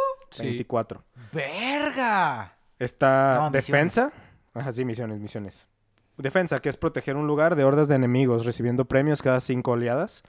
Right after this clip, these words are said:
Speaker 2: Asesinato, que nomás es matar al objetivo y fuga.
Speaker 3: Ajá.
Speaker 2: Y sobrevivencia, que es, eh, enemigos infinitos, premios cada cinco minutos.
Speaker 3: Ajá.
Speaker 2: Solo por poner unos ejemplos. Vale mencionar que algunas de estas misiones necesitas equipo específico, como el Archwing, que son el jetpack con esteroides,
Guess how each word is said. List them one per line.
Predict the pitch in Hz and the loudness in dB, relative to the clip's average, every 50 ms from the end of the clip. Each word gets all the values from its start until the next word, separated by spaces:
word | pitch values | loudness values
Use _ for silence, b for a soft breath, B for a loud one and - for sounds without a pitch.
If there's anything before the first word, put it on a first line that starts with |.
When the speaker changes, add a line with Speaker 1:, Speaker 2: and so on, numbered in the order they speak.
| b b b b | b b b b
Speaker 2:
Asesinato, | b 127 - 135 - - 123 123 127 139 - 202 196 | b -8 -8 -6 -6 -4 0 0 0 2 2 0 0
que | 196 156 | 0 0
nomás | 131 120 117 117 123 - 147 | 0 0 0 0 -2 0 -2
es | 139 123 127 | -2 -2 0
matar | 131 117 - 123 131 | -2 -2 0 0 -2
al | 131 | -2
objetivo | 123 - 113 - 120 120 123 | -4 -10 -14 -14 -10 -10 -8
y | |
fuga. | - - 135 135 185 285 _ _ _ B B B 98 B | -2 0 0 2 0 -2 _ _ _ B B B -20 B
Speaker 3:
Ajá. | B 92 92 110 B B B - | B -18 -18 -18 B B B -6
Speaker 2:
Y | - 151 | -4 -2
sobrevivencia, | 151 - 175 170 160 143 135 135 147 147 - - 123 110 107 - _ _ - | 0 2 2 4 4 4 4 2 2 0 0 -2 -2 -2 -4 -8 _ _ -10
que | - 120 120 120 | -6 -6 -6 -6
es, | 117 - - | -6 -4 -4
eh, | 127 120 117 | -4 -4 -4
enemigos | 113 120 123 135 160 180 - | -4 -4 -4 -2 -2 -2 -2
infinitos, | 175 156 - 139 127 131 127 - 113 104 - | -2 -2 -2 -2 -2 -2 -2 -2 -4 -6 -4
premios | - - 127 139 147 151 147 | -2 -2 -2 0 0 -2 -2
cada | - 135 127 127 127 | 0 2 2 2 2
cinco | - 139 127 - 127 | 0 -2 -2 -2 -4
minutos. | 123 113 110 101 _ - - - - - - | -4 -6 -8 -12 _ -20 -18 -16 -16 -16 -14
Speaker 3:
Ajá. | 87 76 - 90 85 - _ _ | -16 -14 -14 -16 -16 -16 _ _
Speaker 2:
Solo | - - 170 160 | -6 -2 -2 -2
por | 156 135 110 | -2 -4 -4
poner | - 120 117 120 120 | -4 -4 -4 -2 -4
unos | 123 123 117 - | -4 -4 -6 -6
ejemplos. | 113 107 104 98 - - - - - b b b b b b b b b | -8 -8 -10 -10 -12 -16 -16 -18 -20 b b b b b b b b b
Vale | 123 131 143 | 2 2 4
mencionar | 143 139 - - 135 135 143 151 | 2 2 0 0 0 0 0 0
que | - 151 | 0 -2
algunas | 139 143 143 139 135 | -2 -2 -2 -2 -4
de | 139 | -4
estas | 135 - 156 135 | -6 -6 -6 -4
misiones | 131 113 - 131 127 135 143 | -4 -4 -4 -6 -6 -6 -6
necesitas | 139 131 - - - 143 127 - | -6 -8 -8 -8 -8 -8 -8 -8
equipo | 123 - 131 - - | -10 -12 -12 -10 -10
específico, | 127 - - 117 - - 123 - 147 147 - 175 180 170 | -12 -10 -10 -10 -8 -8 -4 -4 -4 -2 -2 -2 -4 -2
como | - 131 123 113 | -4 -4 -2 -2
el | 110 110 | -2 0
Archwing, | 110 117 123 - - 170 185 220 | -2 -2 -4 -6 -6 -8 -8 -8
que | - - 127 | -6 -8 -8
son | 113 - 123 117 123 | -6 -6 -4 -4 -4
el | 120 117 | -4 -4
jetpack | 113 123 113 - - 123 - | -6 -6 -6 -2 -2 -2 0
con | - 127 117 | 0 -2 -2
esteroides, | 113 - - 117 107 107 123 143 160 208 - - | -2 -4 -4 -2 -2 0 0 0 -2 -4 -6 -8